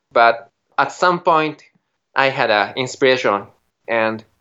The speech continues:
I wrote most of the songs in just three days. And we did long, long rehearsal, like, more than a year.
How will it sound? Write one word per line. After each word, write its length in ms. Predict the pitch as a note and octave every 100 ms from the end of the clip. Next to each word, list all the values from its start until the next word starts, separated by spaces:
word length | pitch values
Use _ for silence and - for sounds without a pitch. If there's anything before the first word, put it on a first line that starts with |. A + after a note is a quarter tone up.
| _ _ _ A#2+
I 140 | C3+
wrote 480 | C3 B2+ B2+ - -
most 380 | A#2+ D#3 F3+ D#3+
of 80 |
the 100 | C3
songs 640 | G#2 G2+ G2 F#2+ - - -
in 400 | A2+ G#2+ G2 G#2 -
just 400 | C#3 B2+ - -
three 220 | D#3+ D#3+
days. 540 | D3+ C3 B2 B2 - _ _ _ _ _ _ -
And 340 | A2+ A2 A2
we 460 | C3 B2+ A#2 A2+ A2
did 300 | A2 G#2+ - - -
long, 300 | C3 B2 B2+
long 400 | A#2+ A#2+ A#2+ A#2
rehearsal, 680 | B2 A#2+ A#2 A2+ G#2+ G2+ G2
like, 340 | F#2+ F#2+ - _ _ _ _ -
more 200 | A#2 B2
than 340 | A2 G#2 A2
a 20 |
year. 460 | A#2 G#2+ F#2+ F2+